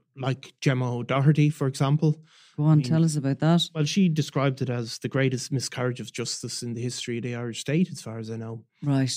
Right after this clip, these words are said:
Speaker 2: you
Speaker 1: I mean,
Speaker 2: can, you can tell us about Gemma O'Doherty
Speaker 1: Well,
Speaker 2: for
Speaker 1: I
Speaker 2: anybody who
Speaker 1: mean,
Speaker 2: doesn't know her, because, of course, she was pre-,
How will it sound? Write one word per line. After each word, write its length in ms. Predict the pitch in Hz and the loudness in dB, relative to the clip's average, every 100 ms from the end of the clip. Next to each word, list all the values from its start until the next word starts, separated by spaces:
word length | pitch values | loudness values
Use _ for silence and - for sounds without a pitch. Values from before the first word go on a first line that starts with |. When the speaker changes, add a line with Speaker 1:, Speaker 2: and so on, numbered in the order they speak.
| - | 0
Speaker 2:
you 80 | 151 | 0
Speaker 1:
I 40 | |
mean, 80 | 120 | 2
Speaker 2:
can, 200 | 143 135 | 0 0
you 140 | 147 143 | -2 -4
can 140 | 131 | -4
tell 180 | 139 135 | -2 0
us 140 | 123 | -2
about 280 | 123 123 120 | -4 -4 -4
Gemma 320 | - 120 120 | -2 0 2
O'Doherty 420 | 117 123 127 117 120 | 2 2 0 0 4
Speaker 1:
Well, 120 | 185 | 6
Speaker 2:
for 40 | |
Speaker 1:
I 40 | 147 | 6
Speaker 2:
anybody 160 | 135 | 4
who 40 | 131 | 2
Speaker 1:
mean, 80 | |
Speaker 2:
doesn't 220 | 135 127 135 | 0 2 4
know 160 | 139 | 6
her, 140 | 139 127 | 4 2
because, 280 | 123 131 | -2 -4
of 60 | 123 | -4
course, 200 | 151 139 | -2 -2
she 140 | - | -2
was 320 | 135 151 131 120 | 0 2 0 -2
pre-, 380 | - 143 151 | -2 2 2